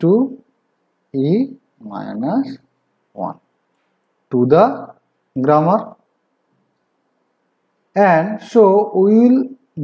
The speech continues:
get the production of it as,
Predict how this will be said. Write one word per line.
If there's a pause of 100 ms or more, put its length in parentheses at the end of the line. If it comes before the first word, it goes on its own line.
(120)
get (2250)
the (120)
production (840)
of
it (1900)
as,